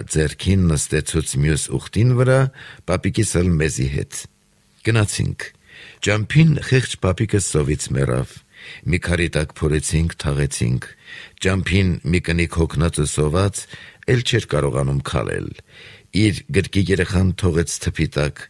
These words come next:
Մամաս ասավ. "Մեղք է, մի ըներ"։ Անասավ. "Ալ չեմ կրնար տանել"։ Մենք դեռ զոր չհասանք։ Հոն մտնողներեն ոչ ոք ողջ չմնաց։ Էնտեղ շատ մորթեցին։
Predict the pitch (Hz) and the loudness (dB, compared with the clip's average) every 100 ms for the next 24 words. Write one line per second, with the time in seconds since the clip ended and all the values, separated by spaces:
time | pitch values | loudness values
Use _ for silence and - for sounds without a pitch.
0 | - - - 85 85 78 - 78 73 80 | -20 -12 -2 2 2 0 -4 -2 0 -2
1 | - - 95 113 - - 78 92 113 107 | -4 -4 0 0 -2 -2 0 0 2 2
2 | 90 78 69 - - - - - 85 87 | 2 0 -2 -6 -14 -20 -20 -6 -2 0
3 | 78 85 78 - - - - 80 87 - | 0 0 -2 -4 -16 -20 -6 -2 -2 0
4 | 82 69 55 53 58 55 - 50 50 50 | -2 0 -2 -2 -4 -4 -4 -4 -4 -8
5 | - - _ _ - 92 123 123 120 - | -12 -20 _ _ 0 4 4 4 2 -2
6 | - 92 98 - 85 87 - - 76 69 | -4 0 0 0 2 2 0 0 2 0
7 | - 58 57 50 - - - _ _ _ | 0 0 0 -2 -6 -10 -16 _ _ _
8 | - - - - 92 101 98 95 92 78 | -20 -20 -12 0 2 4 2 0 0 0
9 | 87 87 92 85 71 101 - - 85 78 | 0 2 2 0 2 0 0 -2 -2 -2
10 | - 73 - - - - 52 55 52 58 | -2 -2 -2 -8 -4 -2 -2 -4 -4 -6
11 | - - - - - - _ _ 82 78 | -8 -12 -16 -20 -20 -20 _ _ -2 0
12 | 82 78 - - - - 73 - 55 57 | 0 -2 -6 -12 -6 -2 -2 -2 -4 -4
13 | - - - 50 50 | -4 -4 -4 -6 -6